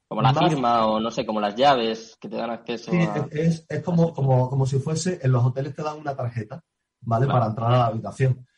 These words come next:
Speaker 2: Bueno, pues aquí te damos una tarjeta en formato de N F T que te da acceso a cuatro propiedades, a cuatro viviendas distintas, ¿vale?
Speaker 1: Durante
Speaker 2: Con la
Speaker 1: cuatro años,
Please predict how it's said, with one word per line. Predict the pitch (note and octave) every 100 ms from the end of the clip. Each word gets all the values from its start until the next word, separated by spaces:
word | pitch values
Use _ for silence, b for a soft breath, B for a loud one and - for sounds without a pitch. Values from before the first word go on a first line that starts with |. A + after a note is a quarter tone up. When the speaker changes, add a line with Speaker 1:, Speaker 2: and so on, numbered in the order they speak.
| b
Speaker 2:
Bueno, | A#2+ A#2+ A#2
pues | A2
aquí | A2+ A2 C#3+ C3 - -
te | A2+
damos | A#2 B2
una | B2+ A#2+
tarjeta | B2 B2+ D3 A#2+
en | -
formato | G#2 G#2+ G#2+ A2+
de |
N | A#2
F | A#2+ C3
T | D#3 F#3+ - _
que | C3+
te | A#2+
da | A#2+
acceso | B2 - D3 - F3
a | D3 C#3+
cuatro | E3 C#3 G#2+
propiedades, | F#2+ F#2+ F2 G2+ - - b b _ _ _ _ _ _
a | A#2
cuatro | B2+ B2+ A2
viviendas | G#2 G2 F#2+ F2
distintas, | F2 - F2 A#2+ - _ _ _ _ _ _ _ -
¿vale? | G2 G2
Speaker 1:
Durante | A#2 A#2+
Speaker 2:
Con |
la | A#2+
Speaker 1:
cuatro | D#3+ C#3+
años, | D#3 G2+ G#2+ -